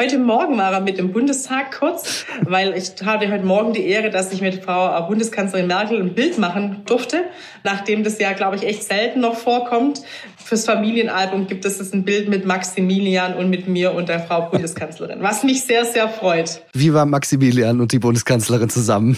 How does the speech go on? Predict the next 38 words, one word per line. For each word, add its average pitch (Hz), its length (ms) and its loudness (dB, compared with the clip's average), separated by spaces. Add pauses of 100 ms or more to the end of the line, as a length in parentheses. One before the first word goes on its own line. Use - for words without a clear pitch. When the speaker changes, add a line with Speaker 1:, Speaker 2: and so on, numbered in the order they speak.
Speaker 2:
Was, 131 400 0
was 147 180 4
ist, - 240 -4
worüber, 131 260 4
was 135 220 2
haben 143 80 2
die 131 80 2
sich 123 180 0
unterhalten? 113 680 0
Speaker 1:
Also, 214 180 -2 (120)
sie 233 220 0
haben 233 140 2
sich 254 180 0
sehr 220 160 2
gut 359 200 4
verstanden, 262 500 0
Maximilian 220 580 0
auch 185 260 -2
viel 294 200 2
gelacht 214 400 -2
mit 190 80 -2
der 202 80 0
Frau, 190 360 0
Frau 196 200 -2
Merkel 214 380 -2
zusammen. 208 440 -2
Also, 180 260 0 (240)
es - 100 -10
war 196 140 0
echt 214 280 -4
ein, 190 240 0 (220)
äh, - 80 -2
schönes 208 420 -2
Bild, 202 260 0
muss 165 140 -4
ich 165 140 -6
sagen. 156 280 -2
Also, 175 380 0